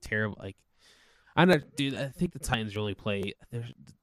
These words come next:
Titans are such a boring team if they're not playing on, like, on a primetime game. They're, like, so,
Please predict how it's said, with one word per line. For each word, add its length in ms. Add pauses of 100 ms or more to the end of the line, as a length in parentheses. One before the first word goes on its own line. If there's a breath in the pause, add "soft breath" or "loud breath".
Titans 300
are 60
such 180
a 60
boring 440
team 320
if 200
they're 140
not 220
playing 400
on, 200
like, 180
on 120
a 60
primetime 560
game. 380
They're, 180
like, 140 (340)
so, 300